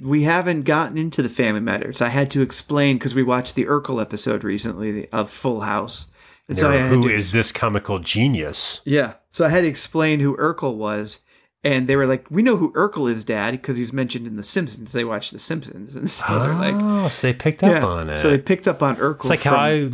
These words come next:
Speaker 2: learned who John F. Kennedy was.
Speaker 1: <laughs> Yeah, exactly.
Speaker 2: Okay.
Speaker 1: What show was that from for you?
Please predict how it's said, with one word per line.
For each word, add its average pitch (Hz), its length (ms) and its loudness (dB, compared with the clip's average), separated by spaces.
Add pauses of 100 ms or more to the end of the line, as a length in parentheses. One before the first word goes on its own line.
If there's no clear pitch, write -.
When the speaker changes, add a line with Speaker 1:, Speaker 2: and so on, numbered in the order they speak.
Speaker 2:
learned 123 260 4
who 110 120 4
John 113 260 4
F. 110 140 0
Kennedy 117 460 -2
was. - 400 -4
Speaker 1:
<laughs> - 0 -
Yeah, 190 200 4
exactly. - 760 -2 (1080)
Speaker 2:
Okay. 87 520 -6
Speaker 1:
What 175 120 2
show 180 220 2
was 139 140 0
that 147 200 2
from 117 260 -4
for - 140 -8
you? 127 200 -6